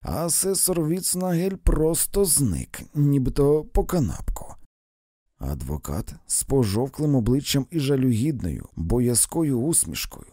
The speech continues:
згорблений у незручному низькому крісельці, озирнувся навколо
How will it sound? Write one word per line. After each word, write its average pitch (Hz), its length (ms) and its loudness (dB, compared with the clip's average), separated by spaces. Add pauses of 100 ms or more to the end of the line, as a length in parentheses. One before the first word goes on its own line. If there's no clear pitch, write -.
(100)
згорблений 110 920 0
у 143 100 0
незручному 131 760 0
низькому 139 520 0
крісельці, - 920 0 (100)
озирнувся 147 800 2
навколо 147 680 -2